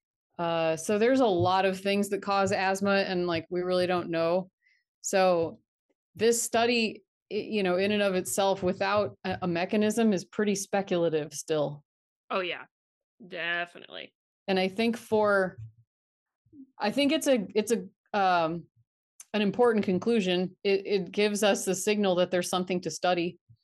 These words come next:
Speaker 1: and that
Speaker 2: Yeah.
Speaker 1: there's something to wonder about. And I think that's good. And I'm glad it was published. I'm glad it was done.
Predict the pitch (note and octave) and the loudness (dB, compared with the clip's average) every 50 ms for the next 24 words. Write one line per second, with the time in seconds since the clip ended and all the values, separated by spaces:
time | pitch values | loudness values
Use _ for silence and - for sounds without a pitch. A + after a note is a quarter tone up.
0 | _ _ _ _ _ _ - F#3+ F3+ F3+ F3 E3+ - F3 F3+ - - F#3+ F#3+ F#3 | _ _ _ _ _ _ -4 -2 0 0 0 2 0 -2 -2 -2 -2 -4 -4 -2
1 | G3 G3+ G3 G3 - F#3 E3+ F#3 G#3+ A3+ G3+ F3+ E3 D#3+ D#3 D#3 D3+ D3 D#3 - | 0 -2 -2 0 0 0 2 2 2 2 2 2 0 0 0 2 2 0 0 -2
2 | _ _ _ - F#3 F3 E3+ E3+ - G3+ F#3+ F#3+ F#3+ F#3 F3+ - E3 C#3+ D#3+ F#3+ | _ _ _ -6 -4 -2 -2 -2 -2 -4 -4 -2 -2 -4 -4 -4 -4 0 0 2
3 | F3+ D#3+ D3+ C3 - _ - F#3 F3 E3+ E3+ E3+ D#3+ F3+ F3+ F3 F3 F3+ F3+ E3 | 2 0 -2 -8 -14 _ -8 -6 -4 -2 -2 -2 0 0 2 2 2 0 0 -2
4 | F3 E3+ D3+ D3 - - G3 F#3 F3 F3 F3 E3+ - - F3+ E3 E3 D#3+ F3 F3 | -4 -4 -4 -6 -4 -4 -4 -2 0 0 0 -2 -2 -6 -6 -4 -4 -2 0 0
5 | E3+ E3 E3+ E3+ E3 D#3+ D#3 D#3+ F3+ F3+ F3 E3 D#3+ E3 | 0 0 0 -2 -4 -4 -2 -2 0 0 2 0 -2 -4